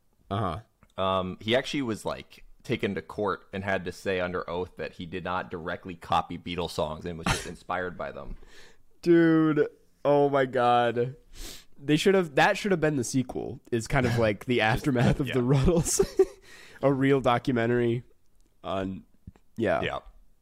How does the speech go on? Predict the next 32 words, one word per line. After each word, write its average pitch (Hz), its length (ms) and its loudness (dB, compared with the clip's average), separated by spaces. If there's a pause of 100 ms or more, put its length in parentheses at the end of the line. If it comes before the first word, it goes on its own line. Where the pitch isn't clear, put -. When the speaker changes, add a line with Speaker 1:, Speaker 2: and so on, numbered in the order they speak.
(340)
Speaker 2:
Also, 135 460 4
later, 104 640 0 (240)
he 139 400 -4
actually 101 420 -2
sued 98 540 -6
my 87 180 0
favorite 92 540 -4
band 87 320 -2 (320)
of 87 160 -6
my 78 160 -6
childhood, 98 440 -2
Oasis. 87 640 -4 (360)
Speaker 1:
Yeah, 131 420 2 (180)
Speaker 2:
Because 117 420 4
Speaker 1:
yeah. - 280 0
Speaker 2:
<laughs> - 20 -12
one 107 240 2
of 107 140 0
his 104 400 -6 (120)
songs 85 520 0
that - 100 -6
was 87 180 -10
unrelated 101 500 0
to 98 80 -4
the 87 80 0
Ruddles 87 520 0 (140)
was, 87 200 -8
like, 85 340 -8 (240)
ripped 104 280 -2
off 95 240 2
by 87 160 0
them. 90 160 -2